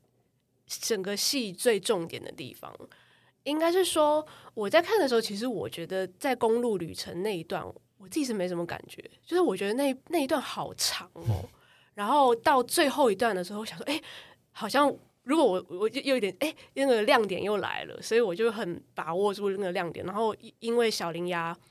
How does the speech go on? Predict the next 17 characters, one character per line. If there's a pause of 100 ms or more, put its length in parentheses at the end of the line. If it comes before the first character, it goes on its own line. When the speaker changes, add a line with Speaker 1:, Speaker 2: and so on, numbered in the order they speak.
(460)
Speaker 1:
嗯， (1200)
就
是
她
等
于
是
跟
头， (160)
头，
开
头
的
时
候
呼
应